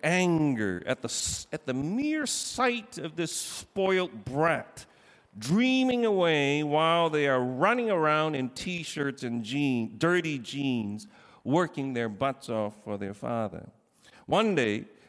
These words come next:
Jacob sends Joseph to check up on his brothers. And in their jealousy and fit of resentment, they hatch up a plan to kill him. Can you imagine that? They were so enraged that they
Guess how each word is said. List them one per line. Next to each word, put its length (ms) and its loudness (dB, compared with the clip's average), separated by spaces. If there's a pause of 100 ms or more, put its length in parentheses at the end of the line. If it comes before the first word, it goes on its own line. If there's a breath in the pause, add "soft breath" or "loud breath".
(100)
Jacob 540 0
sends 560 -2
Joseph 640 -2
to 80 -8
check 340 -2
up 160 -2
on 120 0
his 160 -4
brothers. 560 -6 (480 soft breath)
And 140 -2
in 160 2
their 140 2
jealousy 920 -2
and 160 -6
fit 400 -4 (340)
of 160 -4
resentment, 880 -4 (360 soft breath)
they 100 -4
hatch 360 -4
up 160 -2
a 40 -8
plan 640 -4
to 60 -10
kill 480 -8
him. 160 -12 (360)
Can 100 -16
you 80 -8
imagine 440 -6
that? 180 -10 (200)
They 80 -16
were 80 -14
so 460 -6
enraged 800 -4 (680 soft breath)
that 540 -4
they 680 -4